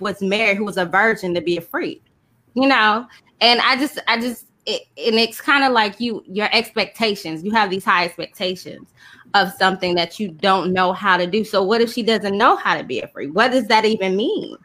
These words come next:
Or how do they even know how to become that, you know? And the only thing I can think about is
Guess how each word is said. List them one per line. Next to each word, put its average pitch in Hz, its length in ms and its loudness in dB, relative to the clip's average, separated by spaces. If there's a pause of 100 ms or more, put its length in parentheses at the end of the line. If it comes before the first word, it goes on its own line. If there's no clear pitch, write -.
(320)
Or 226 80 4
how 262 180 4
do 254 80 2
they 233 200 6
even 240 260 2
know 214 180 6
how 220 300 2
to 220 260 -6
become 285 540 -2
that, - 300 -6
you 311 160 2
know? 285 260 4 (300)
And 262 120 4
the 247 140 4
only 320 160 4
thing 302 140 4
I 269 100 4
can 269 140 -2
think 359 180 2
about 214 420 2
is 196 360 -4